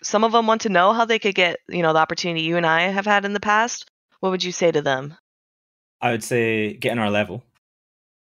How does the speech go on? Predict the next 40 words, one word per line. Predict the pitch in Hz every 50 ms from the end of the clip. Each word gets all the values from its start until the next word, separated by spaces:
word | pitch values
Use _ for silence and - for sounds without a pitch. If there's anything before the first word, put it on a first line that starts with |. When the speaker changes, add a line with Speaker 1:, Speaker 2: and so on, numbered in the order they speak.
| _ -
Speaker 2:
And | - 101 98 95 95 98
I | - 104
would | 104 101
say | - 113 107
there's | 95 101
an | 107 135
easy | 156 147
way | 143 131
to | 117 117
do | 120 143 156
that, | 120 85 104 - - _ _ _
and | - 110 107 107
that | 110 113 -
is | 110 110 107 107 -
to | - - 123 113 -
apply | 123 - - 127 127 165 202 202 - - - - _ _ _ _ _ _ _ -
and | 95 104 98 101 101
give | 110
it | 107 113
a |
go. | 113 120 160 - -
And | - 92 107 104 98 - -
so | - - 117 110 107 104 107 107
E | - 143
V | 143 143
N | 139 127
T | 135 127
is | 120 110
currently | - 139 135 120 117
recruiting | 107 101 - - 131 127 120 110 107
for | 104 - 117 113 110 107 104 98 - - _ _ _ _ _ -
casters | - - 131 131 - - 117 104 98 - -
and | 110 110 104 104 104
analysts. | 107 107 98 76 78 110 135 - - - - - - _ _ _ _ _ _
The | - - 90 85 78
applications | 90 - - - - 110 104 107 110
are | 104 -
open | 117 120 120 - 110 104
right | 107 117 117 87
now. | 98 95 85 120